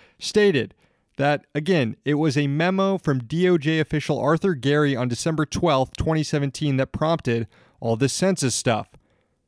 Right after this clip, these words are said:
But we're in April right now, eight months before the Gary memo, and Ross and his staff are meeting with Steve Bannon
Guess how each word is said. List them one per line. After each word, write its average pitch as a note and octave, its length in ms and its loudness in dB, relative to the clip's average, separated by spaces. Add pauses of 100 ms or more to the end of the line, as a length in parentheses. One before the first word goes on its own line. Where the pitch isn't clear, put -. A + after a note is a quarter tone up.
(120)
But C3+ 80 0
we're F#3 180 4
in F#3+ 140 0
April F3+ 360 4
right A2 220 0
now, A2+ 400 -2 (100)
eight E3+ 220 2
months D#3 240 2
before D#3+ 320 -2
the E3 80 2
Gary C3 320 0
memo, A#2 420 0 (280)
and B2+ 180 2
Ross D#3+ 380 2
and C3 160 -6
his A#2 80 -2
staff D3+ 440 0
are B2 140 -2
meeting C#3 260 2
with B2 120 2
Steve A#2 340 -6
Bannon D#3 460 2